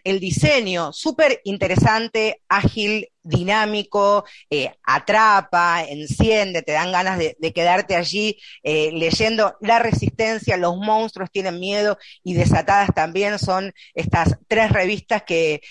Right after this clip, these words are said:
que se publican, que se realizan, que se producen en los tres centros universitarios donde funciona el programa. Y también vamos a compartir este, este libro de Nos paramos de manos con las palabras, que es enriquecedor, insisto, también, y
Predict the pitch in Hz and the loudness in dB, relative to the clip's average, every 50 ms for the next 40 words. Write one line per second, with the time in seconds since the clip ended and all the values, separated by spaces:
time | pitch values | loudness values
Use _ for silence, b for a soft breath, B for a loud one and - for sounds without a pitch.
0 | B B B - - 160 - - 165 131 175 175 180 208 214 233 233 226 - 220 | B B B -4 -2 0 0 0 0 0 -2 -2 0 2 0 0 0 0 0 0
1 | 208 208 214 202 - 156 - 190 147 143 156 156 175 208 208 - 214 180 165 165 | 2 2 0 -2 -4 -4 -4 -2 -2 0 0 0 -2 -2 -4 -2 -4 -4 -4 -4
2 | - - 151 135 156 160 170 180 180 - 196 170 160 160 156 - 170 175 165 - | -4 -4 -4 -2 -2 -2 0 -2 -2 -2 -4 -2 -2 -2 -2 -2 -4 -4 -2 -2
3 | 185 185 180 175 - - 175 165 160 156 156 147 - 165 - 180 175 180 175 165 | -4 -2 -4 -6 -4 -4 -4 -2 -2 -2 0 -2 -2 -2 0 0 0 0 0 0
4 | 170 175 180 175 175 165 B B B B B B - - 190 180 160 - 190 185 | 0 0 2 2 0 0 B B B B B B -8 -6 -4 -2 0 0 2 2
5 | 190 185 175 175 180 175 180 196 214 226 226 226 214 233 220 226 226 254 262 254 | 4 2 2 2 2 2 2 4 2 2 0 0 0 0 0 0 2 0 2 2
6 | 240 233 233 233 - 233 214 - 196 190 185 190 190 185 - 226 220 208 190 190 | 2 2 0 0 0 -2 -2 -2 -2 -2 0 0 -2 0 -2 -4 -2 -2 -2 -4
7 | - B B B B B 175 180 - - 196 185 175 165 160 160 156 - - 175 | -6 B B B B B -2 -2 0 0 2 4 4 4 2 0 0 -2 -2 0
8 | 156 - 202 180 175 196 202 208 202 202 185 180 180 190 180 b b b b b | 0 2 2 0 0 0 0 2 2 2 2 2 0 -2 -2 b b b b b
9 | - 165 151 - 165 165 170 180 190 180 175 175 165 165 180 185 180 - 175 160 | -6 -6 -2 0 0 2 2 2 0 0 -2 -2 -2 -2 -2 -4 -4 -2 -2 -2
10 | 156 147 - 160 160 160 175 175 180 175 - - 175 175 170 - b b b b | -2 0 0 0 0 2 2 2 2 0 -2 -4 -4 -2 -2 -4 b b b b
11 | b b b _ _ - 226 220 226 233 233 226 240 220 - 240 247 262 285 320 | b b b _ _ -4 -2 0 0 0 0 0 0 0 2 4 4 4 4 4
12 | 311 - - 233 226 226 220 - - 285 269 - - 285 247 - 226 208 208 214 | 0 -2 -4 -4 -4 -4 -4 -2 -2 -2 -2 0 0 0 0 0 0 0 0 0
13 | 214 233 240 240 247 262 269 262 208 190 190 190 196 185 | 0 2 2 2 2 2 -2 -4 -6 -4 -4 -4 -6 -8